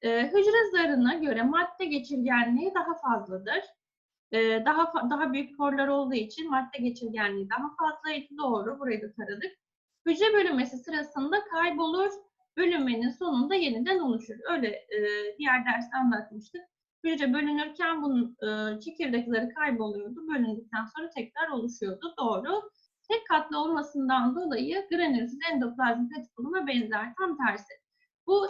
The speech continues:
tek katlı değildir. Çift katlı zara sahiptir. O yüzden taralı olmayan hangisi oldu? A şıkkı oldu. Üçüncü soruya bakıyoruz. Çekirdekte yer alan çekirdekçiğin görevi aşağıdakilerden hangisinde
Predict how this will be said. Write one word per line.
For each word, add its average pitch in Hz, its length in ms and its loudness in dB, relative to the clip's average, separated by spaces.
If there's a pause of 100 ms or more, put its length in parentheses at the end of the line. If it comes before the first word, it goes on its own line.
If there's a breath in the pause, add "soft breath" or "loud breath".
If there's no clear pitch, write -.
tek 381 220 -2
katlı 254 380 2
değildir. 359 540 2 (420)
Çift 392 360 0 (120)
katlı 302 580 0
zara 294 260 0
sahiptir. 247 580 0
O 302 140 -2
yüzden 330 500 0
taralı 247 360 2
olmayan 277 400 2
hangisi 240 480 -2
oldu? 233 260 -2 (840)
A - 200 6
şıkkı - 440 -4
oldu. 202 440 0 (1400 loud breath)
Üçüncü 415 300 4
soruya 277 320 4
bakıyoruz. 254 420 0
Çekirdekte 370 560 2
yer 330 180 4
alan 269 380 0
çekirdekçiğin 330 720 -4
görevi 247 220 -2
aşağıdakilerden 247 760 -4
hangisinde 294 840 -2